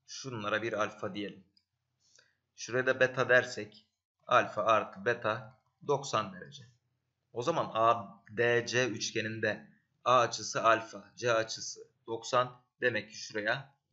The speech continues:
mecburen beta kalacak. Ters açılardan E'nin diğer tarafı da beta olduğuna göre şu iki üçgen ikizkenar üçgendir.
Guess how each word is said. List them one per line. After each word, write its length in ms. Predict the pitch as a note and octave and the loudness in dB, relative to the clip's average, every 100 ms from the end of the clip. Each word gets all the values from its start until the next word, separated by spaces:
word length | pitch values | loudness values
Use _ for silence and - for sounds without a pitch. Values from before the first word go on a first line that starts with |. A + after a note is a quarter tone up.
| _ _ | _ _
mecburen 520 | A#2+ A2+ G2 G#2+ B2 | -6 -4 -4 -4 -2
beta 260 | B2+ B2+ C3 | 0 -2 -4
kalacak. 420 | G#2 G2 - - _ _ _ - _ _ | -6 -10 -16 -20 _ _ _ -20 _ _
Ters 260 | C3 C#3 - | -2 0 0
açılardan 680 | D#3 - D3+ C3+ A2+ A#2 B2 | -4 0 0 2 0 0 -2
E'nin 300 | A#2+ B2 B2 | -2 -2 -2
diğer 240 | A#2+ B2 B2 | -2 0 -2
tarafı 260 | A#2 - | -4 -4
da 140 | G#2+ G#2+ | -10 -10
beta 220 | - A#2+ | -8 -4
olduğuna 300 | A2 A#2+ C3 | -4 -4 -6
göre 300 | A#2+ C3 C3 _ - | -6 -6 -10 _ -16
şu 300 | - D3+ - | -12 -10 -10
iki 220 | B2 C#3+ | -12 -10
üçgen 500 | C3 - A2+ B2 - _ _ _ | -8 -6 -4 -6 -8 _ _ _
ikizkenar 520 | C#3 - - C#3 A2+ | -18 -16 -8 -4 -2
üçgendir. 520 | G2 - F#2 - - | -4 -10 -16 -20 -20